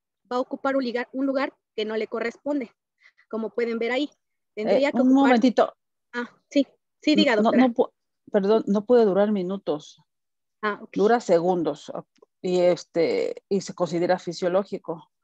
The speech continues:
Speaker 1: Ok.
Speaker 2: Entonces, este, se capta, generalmente es completamente asintomática, y lo que sucede nada más es que lo vemos en el electro.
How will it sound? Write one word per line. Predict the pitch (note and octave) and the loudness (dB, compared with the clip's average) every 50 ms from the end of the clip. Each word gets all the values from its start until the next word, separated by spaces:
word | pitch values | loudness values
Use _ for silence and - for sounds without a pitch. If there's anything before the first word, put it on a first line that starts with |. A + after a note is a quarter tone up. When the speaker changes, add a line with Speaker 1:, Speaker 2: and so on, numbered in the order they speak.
| _ _ _ _ _ _ _ _ _ _ - | _ _ _ _ _ _ _ _ _ _ -18
Speaker 1:
Ok. | G#3 - | -14 -14
Speaker 2:
Entonces, | D#3 D3 - F3+ E3+ E3 E3 F3+ F3+ F3+ F3 E3+ - | -12 -6 -2 -2 -2 -2 -2 -2 0 0 0 0 -2
este, | E3+ D#3 D#3 - _ - E3 D#3 D3+ D3+ D3 | -4 -4 -4 -4 _ 0 2 2 2 0 -2
se | - F3 - | -4 -6 -6
capta, | - - F3+ - _ - G3+ F#3+ F#3+ F#3 F#3 - _ _ _ _ _ _ _ | -2 -4 -4 -4 _ -2 0 0 0 0 -2 -8 _ _ _ _ _ _ _
generalmente | _ - F3+ F3 F3+ F#3 G3 G#3 G3+ F#3+ F#3+ G3+ | _ -12 -10 -8 -6 -6 -6 -6 -8 -10 -10 -12
es | F#3+ | -14
completamente | - - E3 - F#3 E3 - F3+ E3 E3+ E3 - F#3 | -12 -12 -6 -6 -6 -4 -2 -2 -2 -2 -2 -2 -2
asintomática, | F3 - F3+ E3+ D#3 - D#3+ E3 E3+ E3 D#3+ E3+ D#3 - G3+ A3+ B3+ _ _ _ _ _ _ _ _ _ _ - | -4 -2 -4 -6 -2 -2 -2 -2 -2 -4 -4 -8 -10 -8 -8 -10 -10 _ _ _ _ _ _ _ _ _ _ -8
y | E3 E3 | -4 0
lo | D#3 D#3 D3+ | 0 0 0
que | - E3 | -2 -6
sucede | D3+ - D#3 - F3+ F3 E3+ E3 | -8 -8 -8 -2 0 0 0 2
nada | E3 D#3+ E3 E3+ E3 | 0 2 2 2 2
más | E3 E3 E3 E3 - F3 | 4 2 2 0 -2 -6
es | E3 E3 - - | -6 -6 -6 -16
que | _ - F3 D#3+ D#3 D3 C#3 - A2+ - - - - - | _ -4 -2 0 0 0 -2 -4 -6 -8 -8 -10 -14 -8
lo | - F#3 E3 | -8 -6 -4
vemos | F3+ E3+ F3 F3 - | -4 -4 -4 -6 -6
en | G3 E3+ D#3+ | -4 -2 -2
el | D#3 D#3 | -2 -2
electro. | D#3 D#3 E3 - _ _ - | -2 -4 -4 -6 _ _ -20